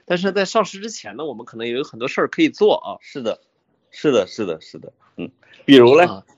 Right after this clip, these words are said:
Speaker 1: 呃，比如就是，呃，你看，我不知道现在大家有没有兴趣去，去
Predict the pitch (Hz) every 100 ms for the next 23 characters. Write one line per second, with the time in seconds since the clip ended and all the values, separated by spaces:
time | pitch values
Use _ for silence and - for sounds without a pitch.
0 | - _ _ _ _ - 147 135 127 143
1 | 196 - 254 180 139 113 - _ 139 135
2 | 123 - 208 156 120 - - - 110 135
3 | 131 220 233 254 175 127 156 143 143 143
4 | 143 123 113 180 - 139 113 117 101 -
5 | 110 101 - 120 104 104